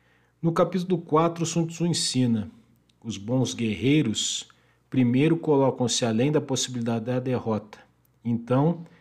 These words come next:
aguardam pela oportunidade de derrotar o inimigo. Assegurarmos-nos de que não seremos derrotados está em nossas mãos, mas a oportunidade de derrotar o inimigo é dada por ele mesmo."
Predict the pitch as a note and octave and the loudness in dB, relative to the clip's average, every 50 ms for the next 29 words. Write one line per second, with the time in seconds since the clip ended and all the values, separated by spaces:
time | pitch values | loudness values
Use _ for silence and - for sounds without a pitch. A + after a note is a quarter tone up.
0 | _ _ _ _ - C3 B2+ A2+ A2 B2 B2 C3 C3+ C3 C3 C#3 B2+ B2+ C#3 C3 | _ _ _ _ -2 -2 -2 0 0 2 4 4 4 4 2 -2 -2 -2 -2 -2
1 | B2+ B2 - C3 A#2 - - C#3+ C3+ B2+ G#2+ A2+ A#2 A#2 A#2 A2+ A2 B2+ A#2+ - | -2 -2 -4 -6 -8 -6 -2 -2 0 0 0 0 -2 -2 -4 -4 -6 -6 -6 -6
2 | B2+ - - A#2 A2+ A#2 A#2+ C3 C#3 C3 A2+ G#2+ G2+ G#2+ - - - _ _ _ | -6 -6 -6 -4 -4 -2 0 0 0 2 2 0 0 -2 -8 -14 -20 _ _ _
3 | _ _ _ _ _ _ _ _ _ - A2+ - - - B2 A2 A2+ A#2 A2 A#2 | _ _ _ _ _ _ _ _ _ -6 -4 -2 -2 -2 -2 -2 0 0 0 0
4 | C3 D3 C3+ A#2+ C3 B2+ A#2+ A#2 A#2 A2 G2+ - - - - G#2 - G2+ - B2 | 2 2 2 2 2 2 2 2 0 0 -2 -4 -6 -8 -10 -10 -12 -8 -6 -4
5 | A#2 B2 B2+ - - A#2+ A#2 B2 B2 A2+ G#2+ A2 A#2 G2 G#2+ F#2+ - - C3 C#3+ | -2 -2 -2 -4 -4 -4 -2 -2 -2 -2 -2 -4 -4 -4 -4 -6 -6 -4 -2 0
6 | D#3+ D3+ B2+ G#2+ F#2+ - A2+ G#2 - - - C3+ C#3 C3+ C3 C3+ D3+ C#3+ - F#3+ | 0 0 -2 -4 -6 -8 -6 -6 -6 -2 0 0 0 2 0 0 -2 -2 -2 -2
7 | F#3 - A2 G#2+ A2 A2+ A2 G#2 - - - - - - _ _ _ _ _ _ | -4 -2 -2 -2 0 0 0 -2 -2 -4 -6 -8 -8 -12 _ _ _ _ _ _
8 | _ _ _ - A2 A#2+ A#2 G#2+ A#2 A#2 A2 A#2 - A2+ G2+ - - C3 B2 A#2+ | _ _ _ -4 -2 0 0 2 2 0 0 0 -2 -6 -6 -4 -2 -2 -2 -2
9 | A2+ A#2 A#2+ B2+ A#2+ A2+ A2 G#2+ G#2+ A2+ G#2+ A2+ A#2 G#2+ A2+ A2 - - B2 A#2+ | -2 -2 -2 -2 -2 -2 -4 -4 -4 -6 -4 -4 -4 -4 -4 -6 -6 -4 -4 -2
10 | A#2 A#2 G#2+ G#2+ G#2+ A2 C#3+ F3 F3 B2+ G#2+ G#2 - - _ _ _ _ _ _ | 0 0 0 2 2 4 4 4 4 2 0 -6 -10 -12 _ _ _ _ _ _
11 | _ _ - E3 C#3+ A2 A#2+ A#2 A#2 A2+ B2 A2+ - B2 B2 A#2+ A#2+ A2+ G#2+ G#2 | _ _ -2 0 0 2 2 0 0 0 0 -2 0 0 0 0 2 2 0 0
12 | G#2+ G#2+ G#2 - G2+ F#2+ F2+ | 0 -2 -4 -6 -8 -10 -14